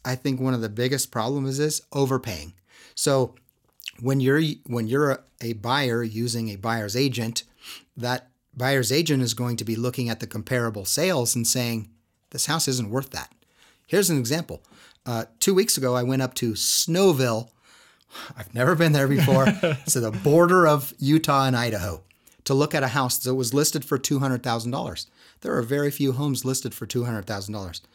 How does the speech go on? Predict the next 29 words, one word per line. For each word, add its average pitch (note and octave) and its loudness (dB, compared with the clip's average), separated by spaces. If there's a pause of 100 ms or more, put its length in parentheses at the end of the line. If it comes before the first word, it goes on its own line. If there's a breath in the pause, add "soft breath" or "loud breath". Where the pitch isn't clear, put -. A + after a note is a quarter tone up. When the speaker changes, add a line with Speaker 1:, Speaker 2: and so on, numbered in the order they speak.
(420 loud breath)
Speaker 1:
And B2+ -2
I B2+ 0
think F#3 -6
this - -2
had, D3 -4
like, A#2+ -4 (600)
close F3 0
to D3+ -4
two C#3 2
acres. D2 -6 (380)
So - 0
they F#3 2
were E3 2
super C#4+ 2
excited. G2+ -4 (640 soft breath)
And C#3 2 (160)
we C3+ 2
went, G3 -2
looked D3+ -2
at D#3+ -14
the D#3 -4
house. C#3+ -2
We D3 -4
were D#3 -6
there D#3+ -4
for - -8
about B2+ -2
an A#2 -6 (100)
hour. B2+ -4